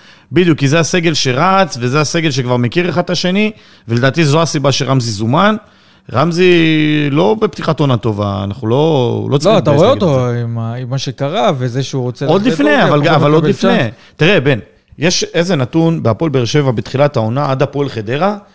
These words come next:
Speaker 1: שאני לא יודע אם, אם שמת לב אליו. הפועל באר שבע, בכל המשחקים שהיא הבקיעה העונה, תוציא את משחק האימון הראשון, ראשון, ראשון, ראשון, ראשון, שניצחו שלוש אפס, הבק-, לא הצליחה להבקיע יותר מגול במשחק.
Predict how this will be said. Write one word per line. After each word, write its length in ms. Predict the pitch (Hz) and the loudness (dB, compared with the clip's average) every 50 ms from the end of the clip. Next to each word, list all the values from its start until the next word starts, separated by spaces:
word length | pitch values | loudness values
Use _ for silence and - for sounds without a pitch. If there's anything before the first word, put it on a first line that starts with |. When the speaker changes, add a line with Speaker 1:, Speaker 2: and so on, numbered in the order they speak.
| _ _ _ _ _ | _ _ _ _ _
Speaker 1:
שאני 840 | - - - - 123 120 117 120 120 123 123 123 120 - 127 127 139 | -10 -6 -4 0 2 2 4 4 2 2 0 -2 -4 -4 -2 -2 0
לא 80 | 175 240 | 0 0
יודע 180 | 240 247 220 | 0 0 0
אם, 140 | 190 180 175 151 - - | -2 -2 -4 -6 -6 -4
אם 200 | 160 160 165 147 | -4 -2 -2 -2
שמת 340 | 123 - - 160 156 156 - | -2 -2 -2 -2 -2 -2 -2
לב 220 | 127 120 131 127 117 | -2 -2 -2 -2 -2
אליו. 180 | 110 107 101 98 - - | -4 -6 -6 -10 -12 -12
הפועל 240 | - 101 175 214 | -6 -2 -2 -2
באר 160 | 214 185 170 156 | 0 -2 -4 -4
שבע, 300 | - - 185 196 190 170 | -4 -6 -6 -6 -6 -8
בכל 300 | 120 120 - 170 180 175 | -8 -8 -8 -6 -6 -6
המשחקים 460 | 160 131 - - 117 - - 139 127 | -6 -8 -10 -12 -12 -12 -10 -10 -10
שהיא 260 | - - 117 107 110 | -8 -8 -6 -6 -6
הבקיעה 340 | 104 92 95 - 135 143 156 | -6 -8 -6 -2 0 0 2
העונה, 340 | 170 180 185 196 220 240 269 302 - - - _ _ _ _ | 2 2 2 2 0 0 0 -4 -8 -18 -20 _ _ _ _
תוציא 220 | - 127 - - 175 | -10 -6 0 0 0
את 100 | 175 - | 0 0
משחק 300 | 156 - 160 160 156 170 | -2 0 0 -2 0 0
האימון 280 | 147 147 151 160 160 | 0 2 2 2 2
הראשון, 560 | 156 143 143 131 - - 151 151 156 156 147 131 | 2 2 0 0 0 0 2 2 2 2 2 2
ראשון, 300 | 123 123 - - 131 120 | 0 -2 -2 -2 -2 -2
ראשון, 280 | 107 107 - 123 117 104 | -2 -4 -4 -4 -4 -4
ראשון, 260 | 98 92 - 110 104 | -6 -6 -6 -6 -6
ראשון, 240 | 101 95 - 123 127 | -6 -6 -4 -4 -4
שניצחו 340 | - - 107 101 - - 113 | -4 -4 -6 -6 -4 -6 -6
שלוש 320 | - - 104 107 104 - 120 | -4 -2 -4 -4 -2 -2 -4
אפס, 380 | 123 120 185 202 220 208 - - - _ - - - - - - - | -4 0 0 0 0 -2 -4 -14 -18 _ -20 -20 -20 -20 -18 -8 -2
הבק-, 260 | - 127 - - - | -2 -2 -2 -2 -2
לא 180 | - 139 160 196 | 0 2 4 4
הצליחה 240 | 202 - - - 185 | 2 0 0 0 0
להבקיע 220 | 175 156 - - 175 | 0 0 0 0 0
יותר 180 | 160 - 175 165 | 0 0 0 2
מגול 340 | 160 147 127 127 160 165 | 2 0 2 4 2 4
במשחק. 600 | 160 143 147 127 117 - - 143 131 107 - - | 4 2 2 0 0 -2 -2 -2 -2 -2 -4 -8